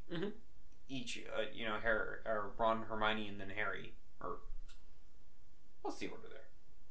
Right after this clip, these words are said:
Speaker 2: Yeah, it's Hermione's
Speaker 1: In
Speaker 2: test
Speaker 1: the book,
Speaker 2: first,
Speaker 1: in the
Speaker 2: 'cause
Speaker 1: book,
Speaker 2: the
Speaker 1: don't
Speaker 2: plants,
Speaker 1: they, don't they kind of, like,
Speaker 2: the plants, it's the keys, and it's the chess.
Speaker 1: In the book, don't they kind of, uh, lay out a little bit more what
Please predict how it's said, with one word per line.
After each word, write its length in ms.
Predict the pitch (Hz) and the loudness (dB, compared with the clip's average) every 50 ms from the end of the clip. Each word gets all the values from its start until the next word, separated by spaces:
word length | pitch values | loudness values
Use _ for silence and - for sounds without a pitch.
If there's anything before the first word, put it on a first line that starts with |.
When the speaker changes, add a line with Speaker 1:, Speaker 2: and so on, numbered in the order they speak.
| - - | -2 0
Speaker 2:
Yeah, 100 | - 110 | 0 0
it's 120 | 104 - | 2 2
Hermione's 360 | 123 127 156 202 254 277 269 - | 4 8 8 10 10 10 8 10
Speaker 1:
In 40 | |
Speaker 2:
test 220 | - - - - 294 | 12 12 12 12 12
Speaker 1:
the 40 | - | 12
book, 180 | 202 180 220 214 | 12 12 12 12
Speaker 2:
first, 180 | - - - - | 12 12 12 12
Speaker 1:
in 100 | 269 339 | 12 12
the 60 | - | 12
Speaker 2:
'cause 60 | - 285 | 10 10
Speaker 1:
book, 80 | 269 | 8
Speaker 2:
the 60 | - - | 8 10
Speaker 1:
don't 200 | 185 196 202 269 | 10 10 12 12
Speaker 2:
plants, 200 | 254 208 202 - | 12 12 12 12
Speaker 1:
they, 60 | - 165 | 8 8
don't 160 | 185 190 190 | 10 10 10
they 80 | 196 - | 10 8
kind 180 | 175 175 165 165 | 8 8 6 6
of, 140 | 156 139 139 | 6 6 8
like, 220 | 135 123 117 - | 8 8 8 6
Speaker 2:
the 60 | - | 6
plants, 500 | - 240 262 262 254 240 - - - - - - - - | 6 6 8 6 4 4 2 0 0 0 -2 -2 -2 -2
it's 180 | 139 - - | 0 0 0
the 120 | - - - | 0 0 0
keys, 500 | - - 170 170 165 165 147 139 - - - | 0 0 0 2 4 4 4 2 2 2 2
and 80 | 139 135 | 4 4
it's 160 | 131 127 - | 2 2 0
the 100 | - - | 0 0
chess. 440 | - - 104 - - - - - - - - | 0 0 0 0 0 -2 -2 0 0 0 4
Speaker 1:
In 120 | - - 415 | 6 8 8
the 60 | 359 | 10
book, 260 | - 214 208 208 208 - | 12 12 12 12 12 10
don't 160 | 165 165 165 | 8 8 8
they 120 | 196 175 | 6 6
kind 240 | 160 160 160 160 156 | 6 6 6 8 8
of, 260 | 139 135 131 - - - | 8 6 6 2 0 2
uh, 300 | 120 123 110 80 80 78 - - - - | 4 4 4 4 2 0 0 -2 -2 0
lay 300 | 147 143 139 135 135 131 | 2 6 8 10 10 12
out 220 | 131 139 135 - | 10 10 8 8
a 40 | 131 | 6
little 220 | 139 135 135 135 | 4 6 6 6
bit 140 | 135 - 117 | 4 4 4
more 400 | 135 139 139 135 135 131 131 - - - - - - - - - - - - - - - - - - - - - - - - - 143 156 - - - | 6 8 8 8 8 6 2 0 -2 -2 -2 -2 -2 -2 -2 -2 -2 -2 -2 -2 -2 -2 -2 -2 -2 -2 -2 -2 -2 -2 -2 -2 -2 -2 -2 -2 -2
what 1000 | 147 156 147 139 139 135 131 131 - - - - - - - - - - - | 0 2 6 10 12 12 12 12 10 4 0 0 2 2 2 2 2 0 0